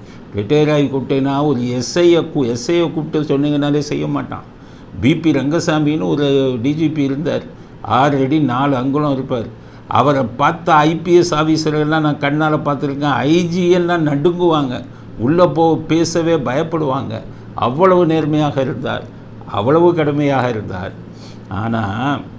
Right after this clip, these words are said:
அவர் ரிட்டையர் ஆனார். ரிட்டையர் ஆனதுக்கப்புறம் அவர் வீட்ல இருந்தாரு. அவர் வீட்டுக்கு தண்ணீர் தேவைப்பட்டது. ஒரு டிராஃபிக் எஸ் ஐயை கூப்பிட்டு, "ஏப்பா, தண்ணி இல்ல வீட்ல,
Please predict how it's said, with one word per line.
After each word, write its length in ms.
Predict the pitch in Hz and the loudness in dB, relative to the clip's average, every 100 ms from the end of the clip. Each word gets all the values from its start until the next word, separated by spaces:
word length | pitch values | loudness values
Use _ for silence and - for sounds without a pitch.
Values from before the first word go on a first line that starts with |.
| - - - - | -18 -18 -16 -6
அவர் 220 | 104 143 | -2 0
ரிட்டையர் 440 | 135 107 147 135 | 0 0 0 0
ஆனார். 280 | 123 101 92 - - - - - - - | -2 -4 -8 -12 -18 -18 -18 -20 -16 -8
ரிட்டையர் 360 | 101 113 175 156 | -6 0 2 2
ஆனதுக்கப்புறம் 580 | 143 131 123 120 104 | 0 -2 -4 -6 -4
அவர் 200 | 135 139 | -4 -2
வீட்ல 360 | 123 127 143 127 | -2 -4 -4 -6
இருந்தாரு. 680 | 110 113 117 110 104 113 139 - - - - - - | -4 -4 -4 -4 -8 -8 -8 -12 -18 -20 -20 -20 -4
அவர் 280 | 123 170 | 0 2
வீட்டுக்கு 360 | 147 160 156 156 | 2 0 0 -2
தண்ணீர் 340 | 127 131 160 | 0 0 0
தேவைப்பட்டது. 600 | 160 127 117 104 92 92 92 - - - - - | 0 -2 -2 -6 -8 -10 -10 -16 -20 -20 -20 -6
ஒரு 200 | 120 131 | -4 -4
டிராஃபிக் 480 | 113 139 165 165 151 | -4 -4 -2 -2 -2
எஸ் 220 | 131 - | -2 -2
ஐயை 220 | 120 120 | -2 -2
கூப்பிட்டு, 420 | 131 113 - 98 - - - - - - - - - - - - - - - - - - - | -4 -6 -6 -10 -10 -18 -20 -20 -20 -20 -20 -20 -20 -20 -20 -20 -20 -20 -20 -20 -20 -20 -8
"ஏப்பா, 280 | 117 113 123 110 | -8 -4 -6 -6
தண்ணி 320 | 107 143 160 | -4 -2 0
இல்ல 200 | 123 123 | 0 -2
வீட்ல, 440 | 104 120 - 98 | -4 -6 -6 -10